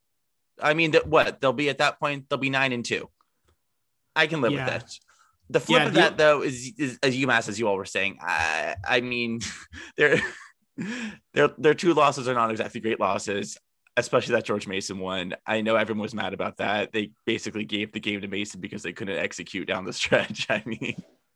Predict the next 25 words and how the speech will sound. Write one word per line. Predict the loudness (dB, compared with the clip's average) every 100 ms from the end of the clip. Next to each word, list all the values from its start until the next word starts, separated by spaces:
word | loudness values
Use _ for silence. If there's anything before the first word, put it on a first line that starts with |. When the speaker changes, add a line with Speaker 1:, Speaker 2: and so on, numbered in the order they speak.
| -8 -4 -4 -6 -14 -16 -20 _
Speaker 1:
yeah. | -8 -8 -10 _ _ _ _ _ _ _ _ _ _ _ _ _ _ _ _ -20 -20 _
Speaker 2:
So, | 0 4 6 4 -2 -20 _ _ _ _ _ -20 -20 -6
so | 2 4 4
I | 2
get | 4 4 4
the |
whole | 4 4
Davidson | 2 0 -2 -4 -4
thing. | -4 -4 -4
And | -2 0
yeah, | 2
sure, | 2 0
they | 2 4
have | 2 2
Bonaventure | 2 2 0 -2 -4
left, | -2 -2 -2
V | -4
C | -4 -4
U, | -4 -2
George | 0 0
Mason | -2 -6 -6 -8
can | -8
be | -6
frisky. | -8 -8 -12 -10 -8
But | -6 0 2 0